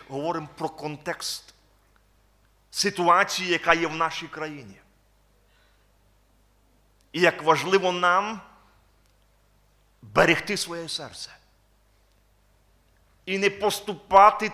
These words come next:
так, як поступає цей світ. Сьогодні в світі так багато людей сміються, коли чують, що скільки людей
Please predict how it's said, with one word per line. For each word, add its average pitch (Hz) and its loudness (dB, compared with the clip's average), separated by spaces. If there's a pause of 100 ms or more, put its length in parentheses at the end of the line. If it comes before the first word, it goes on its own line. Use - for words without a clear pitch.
(100)
так, 214 6
як - 0
поступає 196 2
цей 190 -4
світ. - -8 (2500)
Сьогодні 165 -4 (680)
в - -14
світі 175 -8
так 143 -8
багато 143 -2
людей 135 -10 (100)
сміються, 143 -14 (100)
коли 113 -14
чують, 135 -14 (1080)
що 127 -12
скільки - -14
людей 131 -4